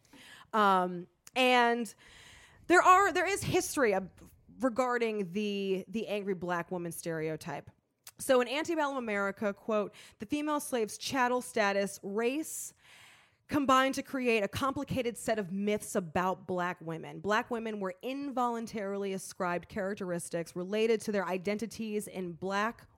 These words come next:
women and enslaved." So essentially,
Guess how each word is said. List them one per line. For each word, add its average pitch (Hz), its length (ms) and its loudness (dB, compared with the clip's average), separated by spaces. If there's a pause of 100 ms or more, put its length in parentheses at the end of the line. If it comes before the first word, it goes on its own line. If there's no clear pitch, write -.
(120)
women 214 760 -4
and 180 140 -8
enslaved." - 800 -14 (480)
So - 120 -8
essentially, 254 760 0